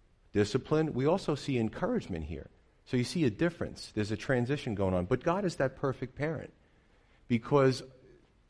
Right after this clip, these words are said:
you know, sometimes we need to be told we're not doing the right thing. But, you know, what, we've been going through the book of Isaiah. We're up to, uh, almost, I think, chapter forty at this point. And, uh,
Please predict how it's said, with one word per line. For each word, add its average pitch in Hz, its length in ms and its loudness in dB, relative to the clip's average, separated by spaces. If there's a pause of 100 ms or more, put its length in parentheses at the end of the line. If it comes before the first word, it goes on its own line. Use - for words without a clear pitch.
(140)
you 120 100 0
know, 110 220 2
sometimes 135 580 2
we 131 120 0
need 143 420 0
to 135 100 -4
be 131 180 -2
told 139 440 4
we're 110 100 2
not 110 200 4
doing 117 220 4
the 110 100 2
right 113 240 4
thing. 123 260 0
But, 110 180 4 (680)
you 110 100 2
know, 110 80 4
what, 113 180 2
we've 143 160 2
been 147 120 2
going 131 180 4
through 131 140 -2
the 117 60 2
book 131 220 0
of 113 100 0
Isaiah. 107 560 6
We're 98 240 4
up - 160 0
to, 95 460 -2
uh, 87 300 -4 (520)
almost, - 220 -8
I - 80 -14
think, 92 160 -8
chapter 90 340 -2
forty 107 400 2
at 76 80 -4
this 85 160 -2
point. 82 420 -6 (540)
And, 95 340 2
uh, 90 280 2